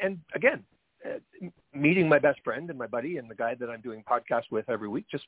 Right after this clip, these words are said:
we just, we spent some time and we hung out and it was great. Uh, and we got a lot of that stuff going. And that's why out of that week, the last few weeks,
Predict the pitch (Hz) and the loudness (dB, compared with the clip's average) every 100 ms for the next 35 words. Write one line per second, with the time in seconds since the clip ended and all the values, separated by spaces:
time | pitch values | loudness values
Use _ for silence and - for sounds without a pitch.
0 | _ 123 120 - 127 - - _ 127 110 | _ -2 -2 0 -2 -2 -16 _ -2 -2
1 | - 127 123 139 127 147 202 127 104 104 | 2 0 2 0 2 2 2 -2 -8 -8
2 | 110 135 156 185 - 113 107 127 170 - | -6 -4 -2 -4 -10 -14 -6 -2 -2 -4
3 | _ _ - - - _ - 127 123 127 | _ _ -20 -20 -20 _ 0 4 6 4
4 | _ 127 131 127 113 131 143 147 131 123 | _ -6 -4 -6 0 2 4 2 0 -2
5 | 123 120 - - 131 - _ _ _ _ | -6 -8 -12 -6 -6 -6 _ _ _ _
6 | _ _ _ _ _ _ - 143 139 117 | _ _ _ _ _ _ -6 -4 -6 -10
7 | _ - 127 123 143 - 135 117 120 131 | _ -10 -4 0 0 0 0 2 2 -2
8 | - 131 165 131 117 - 110 104 110 - | -2 0 0 2 2 2 -2 -10 -12 -16
9 | _ _ _ _ _ _ _ _ 123 113 | _ _ _ _ _ _ _ _ 4 6
10 | 120 123 - - 139 190 104 117 - | 6 4 -6 -4 -2 -2 -4 -8 -12